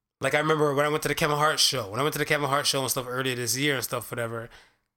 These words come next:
I seen so many other people and stuff, whatever, that I didn't, that I, I, I know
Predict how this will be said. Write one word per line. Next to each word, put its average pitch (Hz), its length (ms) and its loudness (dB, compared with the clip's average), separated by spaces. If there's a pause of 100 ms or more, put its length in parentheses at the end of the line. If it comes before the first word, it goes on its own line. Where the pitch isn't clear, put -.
(800)
I 123 100 0
seen 143 540 0
so - 260 4
many 190 140 4
other 160 120 -2
people 190 300 2
and 147 80 2
stuff, - 220 0
whatever, 135 260 0
that 135 180 0
I 131 60 -2
didn't, 151 260 0
that 143 160 -2 (180)
I, 135 280 2 (340)
I, 135 180 2
I 123 60 -4
know 180 460 4